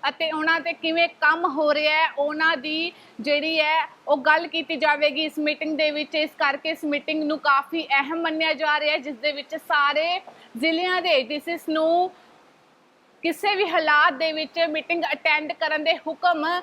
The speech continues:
ਸੀ ਐਮ ਭਗਵੰਤ ਮਾਨ ਦੇ ਵੱਲੋਂ ਜਾਰੀ ਕਰ ਦਿੱਤੇ ਗਏ ਨੇ। ਇੱਕ ਵਜੇ ਇਹ ਮੀਟਿੰਗ ਹੋਵੇਗੀ, ਕਈ ਘੰਟਿਆਂ ਤੱਕ ਇਹ ਮੀਟਿੰਗ ਚੱਲ ਸਕਦੀ ਹੈ, ਜਿਸ ਤੋਂ ਬਾਅਦ ਸੀ ਐਮ ਭਗਵੰਤ ਮਾਨ ਆਪਣਾ ਅਧਿਕਾਰਿਕ ਬਿਆਨ ਜਿਹੜਾ ਹੈ ਉਹ ਜਾਰੀ ਕਰਨਗੇ।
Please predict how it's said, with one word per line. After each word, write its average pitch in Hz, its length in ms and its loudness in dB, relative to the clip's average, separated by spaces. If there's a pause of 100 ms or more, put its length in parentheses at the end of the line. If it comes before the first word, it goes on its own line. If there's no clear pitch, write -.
(300)
ਸੀ 320 140 -4
ਐਮ 330 180 2
ਭਗਵੰਤ 320 400 -2
ਮਾਨ 311 320 0
ਦੇ 320 80 2
ਵੱਲੋਂ 302 320 0
ਜਾਰੀ 302 380 0
ਕਰ 330 160 2
ਦਿੱਤੇ 311 300 -4
ਗਏ 311 200 2
ਨੇ। 320 200 0 (240)
ਇੱਕ 320 200 -2
ਵਜੇ 311 320 0
ਇਹ 311 240 2
ਮੀਟਿੰਗ 302 400 -2 (140)
ਹੋਵੇਗੀ, 320 600 2 (1500)
ਕਈ 320 160 2
ਘੰਟਿਆਂ 330 380 -2
ਤੱਕ 339 200 -2
ਇਹ 320 80 0
ਮੀਟਿੰਗ 311 340 -4
ਚੱਲ 285 240 0
ਸਕਦੀ 302 340 -2
ਹੈ, 320 60 6
ਜਿਸ 302 180 -6
ਤੋਂ 311 180 0
ਬਾਅਦ 294 440 4 (1120)
ਸੀ 330 100 0
ਐਮ 330 180 4
ਭਗਵੰਤ 311 360 -4
ਮਾਨ 311 360 2
ਆਪਣਾ 302 340 0
ਅਧਿਕਾਰਿਕ 294 720 0
ਬਿਆਨ 285 540 2
ਜਿਹੜਾ 302 240 2
ਹੈ 311 140 4
ਉਹ 294 120 2
ਜਾਰੀ 269 340 0
ਕਰਨਗੇ। 311 680 2